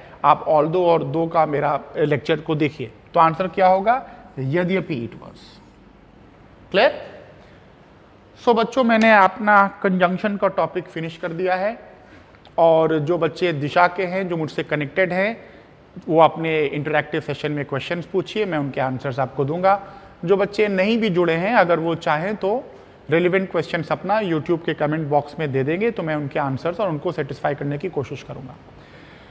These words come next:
अब जो मैं सोच रहा हूं, वो ये सोच रहा हूं कि मैं noun से start कर दूं, क्योंकि बहुत से बच्चे नए हैं और हम लोगों का जो अभी hundred days, most probably hundred days है, अभी देखते हैं क्या है।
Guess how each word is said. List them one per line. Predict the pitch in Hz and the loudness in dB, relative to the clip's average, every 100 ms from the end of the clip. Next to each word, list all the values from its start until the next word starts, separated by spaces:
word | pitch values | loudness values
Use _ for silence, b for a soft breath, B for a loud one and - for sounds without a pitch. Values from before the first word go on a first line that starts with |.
| B B - | B B 4
अब | 214 220 269 | 4 6 2
जो | 220 262 | 2 0
मैं | 254 | 0
सोच | 247 - 233 233 | -2 0 0 0
रहा | 196 156 143 | -2 0 0
हूं, | 131 160 226 240 | -2 -6 -8 -6
वो | 165 196 | 0 2
ये | 185 190 | 4 2
सोच | 208 196 175 | 0 -2 0
रहा | 170 | 0
हूं | 170 226 | 2 0
कि | - 185 | -2 -2
मैं | 175 196 220 - - - - - - - - | 2 2 0 -8 -20 -20 -20 -20 -20 -20 -6
noun | 143 170 214 226 | 4 6 6 2
से | 214 185 | -2 -4
start | 160 - 160 151 147 | -6 -2 0 0 -2
कर | 147 | -6
दूं, | 127 131 | -6 -6
क्योंकि | 117 151 196 | -8 -8 -6
बहुत | 170 147 170 | -6 -2 -4
से | - | -4
बच्चे | 170 156 - 175 | -8 -8 -6 -6
नए | 147 139 | -4 -2
हैं | 165 180 202 - B B B B B B - - - - | -2 -4 -8 -14 B B B B B B -20 -20 -20 0
और | 170 156 151 | 4 6 4
हम | 160 160 165 | 0 -2 -2
लोगों | 175 185 | 0 0
का | 180 175 160 | 2 4 4
जो | 147 160 156 | 2 0 0
अभी | 151 147 170 | -2 -2 -2
hundred | - 156 151 175 143 | -2 -2 0 0 0
days, | 156 170 143 | -2 -2 -4
most | 156 151 156 - | -6 -4 -4 -4
probably | 156 151 170 | -2 -2 -4
hundred | 143 143 156 151 | -4 -2 -2 0
days | 151 143 | -2 0
है, | 170 | -2
अभी | 160 156 | -2 -4
देखते | 139 139 - 156 | -4 -4 -4 -6
हैं | 156 | -4
क्या | 151 147 | 0 0
है। | 143 190 | 0 -6